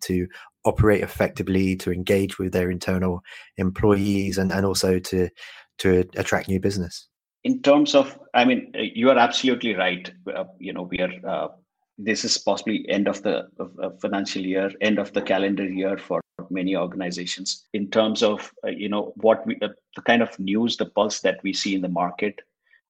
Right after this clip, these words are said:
Speaker 2: uh, we believe, you know, the current, uh, pandemic-induced pause is hopefully, will hopefully come to an end. There will be possibly a, a gestation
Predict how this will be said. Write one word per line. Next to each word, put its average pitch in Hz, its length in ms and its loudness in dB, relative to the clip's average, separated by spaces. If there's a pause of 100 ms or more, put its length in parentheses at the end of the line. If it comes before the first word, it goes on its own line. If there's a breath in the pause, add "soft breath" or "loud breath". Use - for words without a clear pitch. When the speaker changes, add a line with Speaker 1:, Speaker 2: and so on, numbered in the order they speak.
(280)
Speaker 2:
uh, 95 60 2 (160)
we 117 160 4
believe, 131 520 6 (360)
you 110 160 -2
know, 107 80 -2
the 107 100 -2
current, 110 500 2
uh, 101 100 -2 (100)
pandemic-induced 101 1080 0
pause 101 480 0
is 98 300 -4
hopefully, 92 840 -6 (180)
will 104 120 -2
hopefully 101 340 -2
come 98 200 -4
to 101 100 -4
an 87 120 -4
end. 92 240 -4 (760 loud breath)
There 110 100 6
will 110 160 0
be 110 100 0
possibly 107 540 -2
a, 98 60 0
a 98 140 -2
gestation 101 640 -4